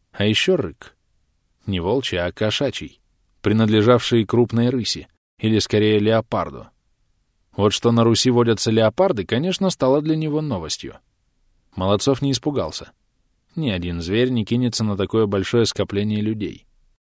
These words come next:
Но расспросить позже друзей о животном мире стоило. Похоже, его ждут сюрпризы. Желание исполнилось быстрее, чем ожидал Данила. Рука Клека легла на плечо.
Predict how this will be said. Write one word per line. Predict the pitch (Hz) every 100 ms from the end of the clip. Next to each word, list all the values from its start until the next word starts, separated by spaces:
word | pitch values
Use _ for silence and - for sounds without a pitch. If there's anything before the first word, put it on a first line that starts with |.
| _ _ -
Но | 92
расспросить | 95 - 98 95 101 90
позже | - 202 135
друзей | 101 101 92 95
о | 90 107
животном | 98 98 92 92 95
мире | 92 85 76 - _
стоило. | - - 156 82 65 - _ _ _ _ _ _ _ _
Похоже, | - 185 139 160 185
его | 170 143 131
ждут | 117 98 -
сюрпризы. | 117 117 98 82 69 - _ _ _ _ _ _ _ _ _ -
Желание | 104 165 220 208 175
исполнилось | - 156 151 143 127 -
быстрее, | 107 98 104 113 147
чем | 156 139
ожидал | 113 95 87
Данила. | 95 95 82 - _ _ _ _ _ _ _
Рука | - 107 202
Клека | - 120 139 160
легла | 143 101 92
на | 95
плечо. | 107 104 85